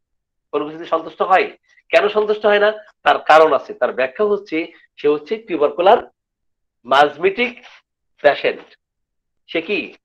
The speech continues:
tubercular মাজমেটিক patient, যার ফলে সে কোনো কিছুতেই স্বস্তি পায় না, শান্তি পায় না, সবসময় একটা displacement, হ্যাঁ, displaced থাকে, ডিসকন্টিনিউড থাকে, আহ, desire to travel, তার ভ্রমণ করার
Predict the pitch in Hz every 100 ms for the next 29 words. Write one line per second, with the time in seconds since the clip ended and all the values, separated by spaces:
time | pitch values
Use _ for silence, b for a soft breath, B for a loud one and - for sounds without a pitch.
0 | _ 139 139 160 160 196 233 147 139 143
1 | 165 196 233 - - 151 156 113 - _
2 | b b _ - 160 - - 127 175 214
3 | - _ - 143 131 160 190 175 156 160
4 | 147 139 143 - 156 - 151 170 208 -
5 | - _ - - 123 - - 156 160 196
6 | - - 175 - 175 160 - 143 143 160
7 | - 165 156 - 147 135 _ B B 165
8 | 123 139 - 165 175 - - 135 139 127
9 | 135 - - 175 175 190 175 - 156 143
10 | 123 B B B 139 110 185 190 202 190
11 | - - 175 156 156 113 127 _ _ -
12 | 135 123 151 190 208 202 165 127